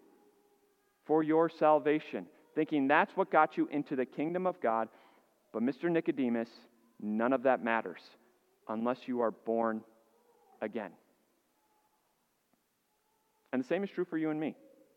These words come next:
Doesn't matter who you are here today. If we want to see the kingdom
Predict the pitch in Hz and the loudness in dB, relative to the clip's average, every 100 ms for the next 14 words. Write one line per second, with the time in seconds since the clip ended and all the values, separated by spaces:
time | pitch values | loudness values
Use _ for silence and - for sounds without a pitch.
0 | _ - - _ _ _ _ _ _ _ | _ -20 -20 _ _ _ _ _ _ _
1 | _ _ _ _ _ 156 165 165 151 170 | _ _ _ _ _ -6 0 0 0 -2
2 | 156 143 151 139 123 - 107 92 _ _ | 2 4 4 2 -6 -4 -6 -6 _ _
3 | _ _ _ _ _ _ _ _ _ _ | _ _ _ _ _ _ _ _ _ _
4 | _ _ _ _ - - 160 175 170 151 | _ _ _ _ -14 -4 0 0 -2 -6
5 | 165 156 123 - 165 180 190 | -4 -2 -4 -4 -4 0 -2